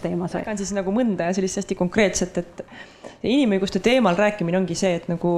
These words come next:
Speaker 2: <clears throat> ühel hetkel see kõik muutub nii üldiseks, noh, inimõigused ongi universaalsed, et, et me si-, et me ei jõua nagu konkreetsete lahendusteni. Ja sellepärast meil pidevalt tundub, et see meid keegi, kedagi isiklikult konkreetselt ei puuduta.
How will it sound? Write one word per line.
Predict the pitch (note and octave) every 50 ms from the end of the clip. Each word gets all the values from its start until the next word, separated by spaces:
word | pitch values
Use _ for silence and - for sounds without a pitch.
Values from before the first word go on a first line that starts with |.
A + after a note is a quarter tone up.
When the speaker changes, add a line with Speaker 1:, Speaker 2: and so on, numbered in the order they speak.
| E3+ - -
Speaker 2:
<clears throat> | G#3+ G3 F3+ F#3 A#3 G3+
ühel | G#3+ G3+ F#3 G3
hetkel | G3+ - - F3+ F3
see | E3+ F3+ G3
kõik | F#3+ - G3
muutub | F3 F3 - F3+ F#3+
nii | G3 G3 G#3+
üldiseks, | D4 D#4 C4 F#3+ F#3+ F3 E3+ F3+ F3+ - - - - - - - - - - _ -
noh, | F3+ F3+
inimõigused | G3 F#3+ F3+ F3 E3+ F3 F3 F3+ F3+ G3
ongi | A#3+ A#3 G#3+ F3 F3 F3 F3 - - - - - - - _ - G#3+
universaalsed, | A3 G#3 G#3 F#3 F#3 F3+ F#3 - A#3 G#3+ G3+ F#3 F3+ F3+ F#3+ F3+ F3 - - - - - - - -
et, | - F#3 F#3 -
et | F#3 F#3 - F#3+
me | F#3 F#3 F3+
si-, | F3 G3 - - -
et | F#3+ F3+ F#3+
me | F#3+ G3
ei | A3
jõua | C4+ C#4 A3 F#3 F#3 F#3
nagu | F3 F3 E3+
konkreetsete | - F#3 F3+ - G#3+ F#3+ F#3 - - - - F3 F#3
lahendusteni. | G3 F#3+ F3 D#3+ - D#3+ - - E3+ D#3+ F3 F3+ D#3 - - - - - - -
Ja | G3 F3
sellepärast | G#3 G#3 G3 F#3 F#3+ F#3 - F#3
meil | F3 G3
pidevalt | G#3 G3 F3+ E3+ -
tundub, | A#3+ A#3+ A3 F3+ - F3+
et | F3
see | - - F3+
meid | F3+ F3+ -
keegi, | G3 F#3 F3+ F#3 F3+ - -
kedagi | - G#3+ G#3 F#3+ F3 E3+ F#3+ A#3
isiklikult | A3 A3 G3 - E3+ - F3 E3 -
konkreetselt | F3 D#3+ - G3+ G3 F#3+ - D#3 - D#3+
ei | D3+
puuduta. | E3 F3 F3+ E3+ D#3 - - - F3+